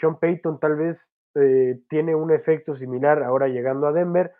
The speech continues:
va a limpiar un poquito la casa y creo que Courtland Sutton podría ver la puerta salir después de que el día de hoy, em, deciden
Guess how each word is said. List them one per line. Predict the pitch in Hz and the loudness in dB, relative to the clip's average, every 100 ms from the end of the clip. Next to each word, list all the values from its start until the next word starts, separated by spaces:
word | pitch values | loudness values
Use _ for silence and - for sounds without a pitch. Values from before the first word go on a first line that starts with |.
| _ _ - | _ _ 0
va | 143 | 0
a | |
limpiar | 143 131 143 | 0 0 0
un | 143 123 | 0 -4
poquito | 117 135 135 | -14 -8 -6
la | 120 | -6
casa | 120 123 127 127 _ _ _ - | -6 -8 -8 -14 _ _ _ -14
y | 131 120 - | -12 -12 -10
creo | - 120 | -8 -6
que | 123 | -6
Courtland | 123 120 117 110 | -4 -2 -2 -4
Sutton | 120 117 117 107 | -4 -2 -4 -6
podría | - 110 113 120 123 123 120 | -6 -6 -6 -6 -4 -4 -6
ver | 120 120 127 127 120 | -8 -4 -2 -4 -6
la | 117 110 | -6 -2
puerta | 135 131 127 | -4 -2 -6
salir | 117 156 226 | -2 2 4
después | 165 139 - 170 180 _ _ _ - | 4 2 0 -2 -4 _ _ _ 2
de | 139 151 | 4 4
que | 156 156 | 2 0
el | 131 123 | 0 0
día | 139 156 | 2 4
de | 143 | 6
hoy, | 143 160 170 _ _ _ - | 6 4 0 _ _ _ -6
em, | 127 120 117 120 117 110 107 _ _ _ - | -4 -2 -4 -6 -10 -14 -16 _ _ _ -4
deciden | 135 131 - 180 170 156 | 0 0 -2 0 0 0